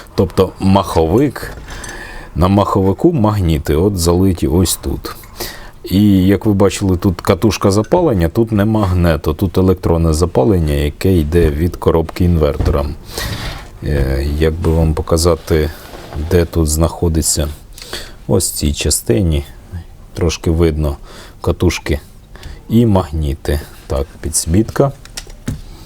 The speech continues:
Ось так. Бачите, катушки і магніти.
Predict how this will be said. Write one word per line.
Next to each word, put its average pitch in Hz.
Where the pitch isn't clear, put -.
Ось 95
так. -
Бачите, 82
катушки 139
і 107
магніти. 78